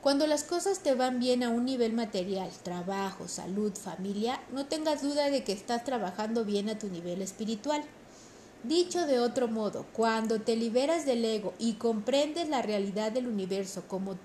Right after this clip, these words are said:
todo inespera-, inseparable, las cualidades como la generosidad, la alegría, empatía y la compasión se convierten en algo natural. Eso representa un correcto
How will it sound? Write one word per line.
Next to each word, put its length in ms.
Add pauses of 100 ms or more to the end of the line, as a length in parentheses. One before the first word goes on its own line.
(220)
todo 560
inespera-, 1040 (560)
inseparable, 1040 (320)
las 280
cualidades 600
como 240
la 160
generosidad, 1000
la 200
alegría, 600 (160)
empatía 760 (120)
y 160
la 220
compasión 680 (360)
se 240
convierten 720
en 180
algo 280
natural. 500 (720)
Eso 380
representa 800
un 200
correcto 720